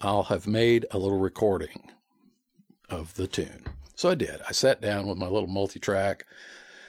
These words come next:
played the mandolin part twice through, you know, just one take, played some guitar. I might have even stuck some bass in there. I don't remember. I do have the track here. I'm going to play you a little of that.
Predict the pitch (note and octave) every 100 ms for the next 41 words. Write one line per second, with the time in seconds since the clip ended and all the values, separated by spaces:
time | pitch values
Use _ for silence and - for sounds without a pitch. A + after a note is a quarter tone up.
0 | - _ _ - C#3 D#3 D#3+ C#3+ C3+ G#2
1 | G2+ G2+ G2+ F#2 G#2 F#2 G2 - _ -
2 | F2 G#2 G2 - F#2 F#2 F#2 F#2+ G2 -
3 | G#2+ G2 G2+ F#2+ - E2 G2 B2+ A#2+ F2+
4 | F#2 - - _ _ _ _ _ _ _
5 | _ - - A#2+ A2+ G#2 A2+ G#2+ F#2+ E2+
6 | E2 F#2 C#3+ F3+ A2 G2 - - - -
7 | - - - - - - - - - E2
8 | - - - - - _ _ _ _ _
9 | _ _ _ _ _ _ - G#2+ A2+ A2+
10 | F#2 F#2+ F#2+ - G2+ E2+ - - - B2
11 | C#3+ E3 C#3+ - F#3 D3+ G#2 E2+ F2+ E2
12 | - - -